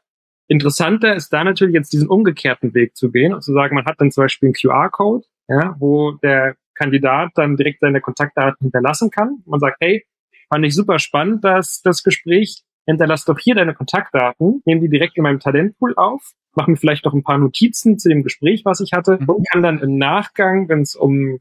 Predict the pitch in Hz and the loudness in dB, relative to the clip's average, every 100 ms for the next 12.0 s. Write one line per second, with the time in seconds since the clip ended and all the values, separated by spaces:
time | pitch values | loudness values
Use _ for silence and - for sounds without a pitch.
0 | - 135 131 131 - 135 123 185 - - | -2 0 0 -2 -4 -2 0 -2 -4 0
1 | 160 160 - _ - 135 - 139 147 170 | 0 0 -12 _ -8 -6 0 2 2 0
2 | 160 - - 139 139 135 127 151 165 139 | -2 -4 -2 0 2 2 2 0 0 0
3 | 131 120 120 156 151 135 - 135 135 135 | -2 -2 -4 -4 -2 -2 0 2 2 0
4 | - _ _ - 127 135 127 131 156 165 | -10 _ _ -6 -2 0 0 2 2 2
5 | 156 156 135 135 - - _ _ _ - | 0 0 2 0 -4 -20 _ _ _ -2
6 | 131 143 135 127 123 123 - 127 127 139 | -2 0 0 0 0 -10 -4 -2 0 0
7 | - - - _ 185 175 165 143 185 - | -4 -12 -18 _ 0 2 0 2 0 2
8 | 185 170 165 - 160 - 175 - 160 160 | 2 2 -2 -4 -4 -2 -4 0 0 2
9 | 147 139 139 151 135 143 143 139 139 - | 0 2 0 0 -2 -2 -2 -4 -4 -4
10 | 135 139 - 139 - 135 135 143 - 135 | -2 -2 -4 -8 -4 -4 -4 -8 -2 2
11 | 127 - - 131 - 160 190 - - | 2 -2 -6 -6 -2 0 0 -2 -12